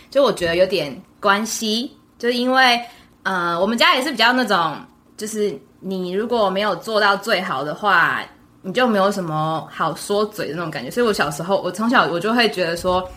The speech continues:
我很像很需要别人的称赞。就拿一个最简单的例子，就是我阿公阿嬷，小时候我都跟阿-，阿公阿嬷一起住，然后就是如果我考试考九十九分、九十八分，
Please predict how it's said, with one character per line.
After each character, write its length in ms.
我 120
很 240
像 320
很 220
需 240
要 220
别 200
人 280
的 420
称 280
赞。 320
就 100
拿 180
一 60
个 80
最 120
简 60
单 140
的 60
例 40
子， 140
就 80
是 100
我 160
阿 240
公 160
阿 120
嬷， 320
小 120
时 80
候 0
我 40
都 60
跟 120
阿-， 140
阿 100
公 100
阿 100
嬷 140
一 60
起 200
住， 220
然 160
后 460
就 40
是 140
如 140
果 120
我 80
考 260
试 220
考 400
九 140
十 60
九 160
分、 360
九 100
十 80
八 200
分， 280